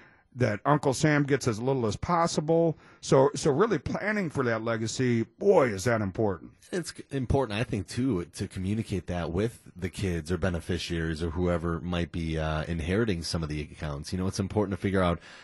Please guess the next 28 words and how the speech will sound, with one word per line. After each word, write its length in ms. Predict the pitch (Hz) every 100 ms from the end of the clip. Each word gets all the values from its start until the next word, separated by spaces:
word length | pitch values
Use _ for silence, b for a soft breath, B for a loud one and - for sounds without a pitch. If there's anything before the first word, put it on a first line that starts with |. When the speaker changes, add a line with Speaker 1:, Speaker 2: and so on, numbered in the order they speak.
| B
Speaker 2:
how 220 | - 101 110
you 160 | 107
wanna 240 | 90 92 87
leave 240 | 92 107
that 220 | 98 78
legacy. 520 | 76 76 71 - 69
Do 160 | 65 82
you 100 | 85
wanna 200 | 85 82
leave 320 | 82 82 71
behind 460 | 85 80 82 82 78
money 240 | 80 80
for 140 | 76 80
your 120 | 69
family? 640 | - 113 113 107 107 107
Do 100 | 87
you 120 | 85
wanna 200 | 80 80
leave 280 | 78 82 78
your 140 | 73 76
estate 360 | - 80 78
to 160 | - 73
a 40 |
charity 540 | - - 104 101 101 98
or 140 | 87
an 100 | 76
organization 840 | 82 82 78 71 82 92 - 87
that 200 | 82 76